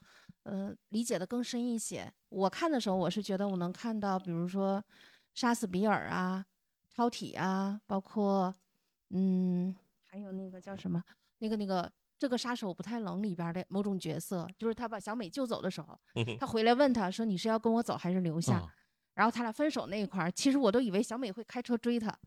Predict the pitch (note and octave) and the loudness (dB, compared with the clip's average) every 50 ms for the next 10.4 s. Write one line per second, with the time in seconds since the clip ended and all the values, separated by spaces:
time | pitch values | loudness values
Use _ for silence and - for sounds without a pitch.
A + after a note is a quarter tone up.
0 | - - _ _ _ _ _ A#3+ C4 B3 A3+ A#3 A#3+ A3+ F#3+ E3+ F#3 G3 F#3+ G3+ | -20 -20 _ _ _ _ _ 6 8 10 8 8 8 6 4 4 4 2 2 2
1 | G#3+ A3 A3 G3 F#3 - A3 A3+ A#3 A3+ G#3+ A3+ G#3+ - - A3 G#3+ - - E3 | 0 2 2 2 4 4 4 4 4 4 4 2 0 4 4 4 4 4 -2 -6
2 | - F3+ E3+ E3 E3+ F3 E3+ E3 D3+ - - - _ - - - - G2+ F#3 G#3+ | -4 -4 -4 -2 -2 -2 -2 0 -2 -4 -6 -10 _ -20 -12 -6 -6 0 4 4
3 | B3+ B3+ E4+ E4+ E4+ - G4 F#4+ F4 D#4 D#4 C#4+ B3 - B3+ B3 A#3+ A#3 - - | 6 6 6 4 4 4 2 2 4 2 2 0 0 0 2 2 2 2 0 -4
4 | - - - - _ - G#3 G#3+ - - - F#4+ F4+ E4 C#4 C#4+ E4+ D#4 C#4+ A#3+ | -14 -20 -20 -20 _ 2 2 2 4 6 6 6 6 4 4 4 6 6 8 6
5 | A3 - G#3+ F#3+ G3 D#4 D#4+ D#4 D4 C4+ G3 F3+ F#3 B3 C#4+ D#4 D4 - A#3 F#3 | 6 4 4 2 2 2 2 4 6 6 6 6 6 4 2 2 0 0 0 0
6 | F#3 - D4+ D#4 C#4+ B3 - B3+ A#3+ A#3 - - C#4 C#4+ C#4+ D#4 D4 B3 C4 - | 4 6 8 8 8 6 6 4 2 2 2 -2 -2 0 2 0 0 0 -2 0
7 | - C#4 D4 C#4+ - F3+ F3 G3+ A#3+ C#4+ B3 - F#3 E3 - F3+ E3+ E3 - - | 0 -2 -2 -2 -4 -4 -2 -2 -2 -4 -2 -2 -2 0 2 2 2 2 0 -6
8 | - - - - - _ - C#4+ C#4 D4+ C#4+ B3+ C4 D#4+ E4+ E4+ - C4+ G3 G3+ | -18 -20 -20 -20 -20 _ -4 -2 -2 -2 -2 -2 -2 -2 -2 -2 0 0 2 2
9 | G3+ G#3 B3 - E3+ F3 F#3 E3 F3 G3+ A#3+ - F4+ E4 C4+ A3+ G3 - F#3+ F3+ | 2 2 2 2 2 0 0 0 0 0 2 4 6 6 6 4 2 0 0 -2
10 | F3 F3 - A3 G3 - - | -2 -4 -2 -6 -6 -6 -8